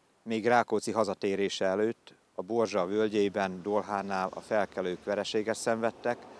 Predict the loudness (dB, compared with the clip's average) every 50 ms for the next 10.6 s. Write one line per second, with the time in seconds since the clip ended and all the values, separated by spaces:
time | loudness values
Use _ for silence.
0 | -20 -20 -20 -20 -14 -4 0 2 2 4 2 0 0 0 0 0 0 0 0 -2
1 | -2 -2 -2 -2 -4 -4 -4 -4 -2 -2 -4 -4 -4 -4 -2 -2 -2 0 -2 -4
2 | -4 -4 -2 -2 -2 -4 -8 -12 -8 -6 -6 -4 -4 -4 -6 -6 -2 -2 0 0
3 | 0 -2 0 0 0 0 0 0 -2 -2 0 0 0 0 0 0 -2 -2 -2 -2
4 | -2 0 0 0 0 0 -6 -20 -20 -20 -20 -20 -20 -20 -20 -20 -20 _ -6 -6
5 | -4 -2 -2 -2 -2 -2 -2 0 0 -2 -2 -2 -2 -2 -2 -2 -4 -8 -18 -20
6 | -20 _ _ _ _ -20 _ -4 0 0 2 2 0 -2 0 0 0 0 0 0
7 | -4 -4 -2 0 0 2 4 4 4 2 2 2 2 2 2 2 -2 -4 -4 -4
8 | -4 -4 -4 -4 -2 -2 -2 0 0 -2 -6 -8 -12 -20 -20 -20 -18 -12 -8 -6
9 | -6 -4 -2 -2 -2 -2 -2 -4 -6 -6 -6 -10 -6 -4 -4 -2 -2 -2 0 2
10 | 4 4 4 2 0 -2 -2 -2 0 2 2 0